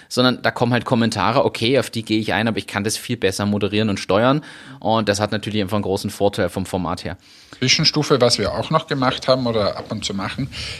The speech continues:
Speaker 2: ist dann, äh, das, dass wir zu Zoom-Meetings oder anderen, äh,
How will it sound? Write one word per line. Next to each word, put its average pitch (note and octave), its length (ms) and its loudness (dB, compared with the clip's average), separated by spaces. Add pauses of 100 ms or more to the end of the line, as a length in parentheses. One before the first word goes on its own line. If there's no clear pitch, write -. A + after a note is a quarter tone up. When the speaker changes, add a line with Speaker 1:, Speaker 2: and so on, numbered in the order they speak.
Speaker 2:
ist - 240 2
dann, G#2 300 4 (100)
äh, G2 220 -4 (220)
das, G#2 160 0
dass G#2 180 -4
wir G2+ 100 -4 (400)
zu A2 260 2
Zoom-Meetings D3+ 920 0
oder G2 240 0
anderen, C3 480 2
äh, A2+ 400 0